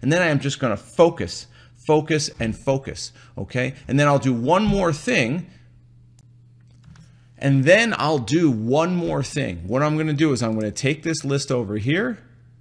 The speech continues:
I'm gonna go copy. I'm gonna go paste,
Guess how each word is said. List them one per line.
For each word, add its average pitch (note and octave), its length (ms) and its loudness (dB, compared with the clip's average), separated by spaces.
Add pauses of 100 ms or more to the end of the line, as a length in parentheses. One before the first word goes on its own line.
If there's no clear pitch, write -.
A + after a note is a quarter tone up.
(280)
I'm G2+ 120 -6
gonna G2+ 160 -6
go F#2 460 -8 (340)
copy. - 580 -4 (1700)
I'm G#2+ 160 -6
gonna G2+ 160 -4
go F#2 540 -4 (1300)
paste, - 640 -2